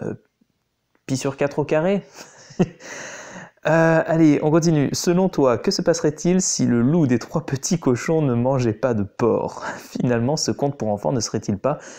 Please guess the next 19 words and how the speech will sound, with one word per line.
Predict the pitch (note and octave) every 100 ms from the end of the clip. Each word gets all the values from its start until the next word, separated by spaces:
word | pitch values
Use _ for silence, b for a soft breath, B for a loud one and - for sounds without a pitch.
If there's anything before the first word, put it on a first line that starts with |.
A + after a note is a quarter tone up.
| B
une | A2 A#2+
incitation | D3 C3+ A#2+ A#2 E3
à | A2+
appliquer | G2+ A#2+ D#3+
la | A#2
charia | - - A#2+ A2+ C3 E3 B B
par | - A#2+
les | A2+
talibans | - D3+ B2 A2+ C3 E3+ B B
en | G#2+
montrant | A2+ D3 D3 - A2+
l'horreur | G#2+ C#3+ D3+ C#3+ D#3 B2
de | G#2+
tuer | - - C3 D#3 - B B -
et | A2+
manger | A#2+ D3 D3
des | C#3+
petits | A2 - C#3+
cochons ? | A#2+ A2 E3